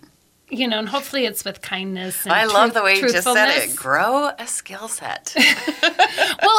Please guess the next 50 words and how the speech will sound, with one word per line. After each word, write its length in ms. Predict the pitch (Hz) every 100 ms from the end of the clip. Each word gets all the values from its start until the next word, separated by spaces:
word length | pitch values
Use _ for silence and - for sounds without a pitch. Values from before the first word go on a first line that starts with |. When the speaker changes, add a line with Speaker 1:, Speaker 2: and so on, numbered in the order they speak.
| 427
Speaker 1:
it's 200 | - -
true. 160 | - -
Speaker 2:
It's 320 | 311 571 214
true, 340 | 254 277 349
though. 360 | 381 330 214 302
Speaker 1:
Because 240 | 370 392 427
Speaker 2:
It's 80 | -
Speaker 1:
I 100 | 311
Speaker 2:
right 220 | 392 508
Speaker 1:
was 100 | 392
Speaker 2:
on 60 | 392
the 60 | -
money. 140 | 277
Speaker 1:
conditioned 380 | 370 381 330 320
and 220 | 285 262
raised 380 | 262 277 277 -
that, 200 | 240 233
like, 300 | 233 226 -
oh, 280 | 262 277 233
if 120 | 214 -
I 540 | 240 254 262 262 247
want 320 | 247 233 226 226
something, 640 | 208 196 202 202 202 202 - _ _ _ _ _ _
and 240 | 247 233
it 140 | 226 -
took 200 | 247 - -
a 80 |
little 280 | 214 214 247
bit 280 | 262 262 -
of 120 | 190
undoing 480 | 196 196 220 349 226
in 100 | 180
me, 240 | 175 180 175 - - _ -
I 140 | 240
had 180 | 254 240
to 80 | 220
do 140 | 226
the 100 | 208
hardest 420 | - 214 190 170 -
thing 320 | 240 196 -
Speaker 2:
You 60 | 117
bet. 320 | 147 - -
Speaker 1:
first. 600 | - 269 - - - - -
Speaker 2:
Always 340 | 175 202 180
the 60 | 160
hardest 340 | 147 131 127
path. 340 | 131 92 - - _ _ _ -
Speaker 1:
Right? 400 | 214 294 381 -
Speaker 2:
Yep. 240 | - 190 -
Speaker 1:
And 280 | 330 277